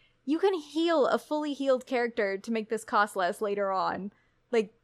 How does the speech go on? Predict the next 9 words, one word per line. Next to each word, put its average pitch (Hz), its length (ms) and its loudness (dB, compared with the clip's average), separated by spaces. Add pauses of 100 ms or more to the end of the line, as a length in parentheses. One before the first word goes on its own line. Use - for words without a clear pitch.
(120)
that's 311 320 6
just, 269 260 2 (1040)
that's 269 180 2
amazing. 185 560 -2 (380)
That 233 240 4
seems 220 260 -2
very 185 240 -2
good. 185 420 -4 (760)
Um, 196 560 -4